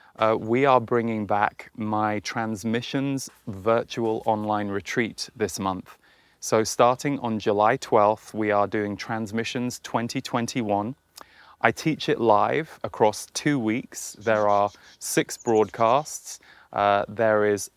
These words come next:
a Transmissions music album. There's, there's so much in it. So what we're gonna do is play you a trailer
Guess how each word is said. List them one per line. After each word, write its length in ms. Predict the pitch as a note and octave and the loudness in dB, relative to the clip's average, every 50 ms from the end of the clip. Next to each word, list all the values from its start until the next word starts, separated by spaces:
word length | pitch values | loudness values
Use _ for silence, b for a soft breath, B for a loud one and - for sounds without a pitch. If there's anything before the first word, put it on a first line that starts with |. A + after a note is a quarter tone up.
| _ _ _ - | _ _ _ -8
a 80 | A2+ | -8
Transmissions 880 | G#2 - - C3+ B2 B2 B2 A2 A2 A#2+ A#2+ A2+ - A#2+ A2 A2 G#2 - | -8 -6 -2 -2 0 0 -2 -2 -2 -4 -4 -4 -4 -4 -4 -4 -4 -4
music 360 | A#2 A2+ A#2+ B2 - B2 A2 - | -4 -4 -4 -4 -4 -6 -4 -2
album. 480 | A#2 A#2 A#2 A#2+ A#2 B2 A#2+ A#2 A#2 | 0 2 2 2 2 0 0 0 -2
There's, 200 | A2+ G#2+ G#2 - | -4 -4 -6 -8
there's 220 | - - A2+ A2 - | -8 -6 -6 -6 0
so 200 | - - D3 D3 | 2 4 4 4
much 240 | D3 C3 - - | 4 0 -2 -2
in 140 | - A#2 A2 | -4 -2 -2
it. 140 | G#2 F2 - | -2 -4 -6
So 120 | - - | -6 -4
what 140 | A2+ B2 B2+ | -2 0 0
we're 80 | - D3 | 0 0
gonna 180 | C#3+ C#3+ C3 | 0 -2 -2
do 200 | A#2 G#2+ B2 A#2 | 0 0 0 0
is 120 | A2+ G#2+ - | 0 -2 -4
play 260 | - - B2+ B2 B2 | -4 0 0 2 2
you 160 | A#2 A2+ A2 | 2 2 0
a 40 | G#2 | 0
trailer 480 | - - - D#3 D3+ D3 A#2+ A2 A2 | 0 2 4 4 6 6 6 4 2